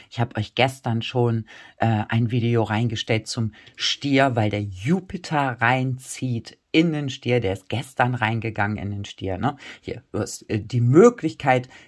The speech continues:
dich mit Schönem, Erfreulichen, Beglückenden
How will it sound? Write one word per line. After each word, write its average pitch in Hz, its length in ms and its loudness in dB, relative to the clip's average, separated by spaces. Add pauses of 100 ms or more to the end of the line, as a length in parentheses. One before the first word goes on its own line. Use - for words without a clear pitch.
(120)
dich 127 180 0
mit 113 240 -2 (240)
Schönem, 196 760 4 (260)
Erfreulichen, 160 1120 2 (180)
Beglückenden 190 840 0